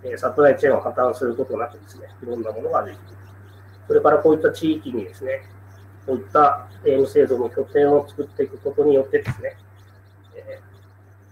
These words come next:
ー、地域の活性化とですね、まあ、あとエームの、エーム産業の活性化につなげていきたいと。えーと、なかなかですね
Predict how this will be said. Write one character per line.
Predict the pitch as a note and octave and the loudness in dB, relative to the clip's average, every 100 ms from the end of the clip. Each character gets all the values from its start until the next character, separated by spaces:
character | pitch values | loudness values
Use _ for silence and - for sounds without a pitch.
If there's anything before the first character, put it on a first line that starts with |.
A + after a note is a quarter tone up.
| _ _ | _ _
ー、 | |
地 | - E3+ | -14 -12
域 | B2+ | -10
の | G#2 | -10
活 | - - | -10 -10
性 | - | -8
化 | A2+ - | -8 -10
と | A2+ | -12
で | |
す | - - | -12 -20
ね、 | - - - - - - | -20 -20 -20 -20 -20 -6
ま | D#3+ | -2
あ、 | C#3+ | 0
あ | |
と | B2+ | 4
エ | C#3 | 6
ー | |
ム | D3 | 6
の、 | C3+ C3 - - - | 6 4 0 -18 -6
エ | C3 | 0
ー | C3 | 0
ム | |
産 | B2+ C3+ C3 | 2 0 2
業 | A#2 | 0
の | G#2+ | 0
活 | - B2 - | -4 -8 -8
性 | C3 | -10
化 | D3 | -4
に | D#3+ C#3 | -2 -2
つ | - | -4
な | A2+ | -6
げ | A2 | -6
て | G#2 A2 G2+ | -8 -12 -16
い | G2+ | -16
き | A2 - - | -20 -20 -16
た | - | -14
い | |
と。 | - - _ _ _ _ _ _ - - | -16 -20 _ _ _ _ _ _ -18 -10
え | B2 A2+ | -10 -8
ー | |
と、 | B2 | -6
な | B2+ | -2
か | F#3 F#3 | 4 6
な | F3+ | 4
か | F3+ F3 | 4 0
で | A#2+ - | 0 -4
す | A2 | -10
ね | G#2+ | -12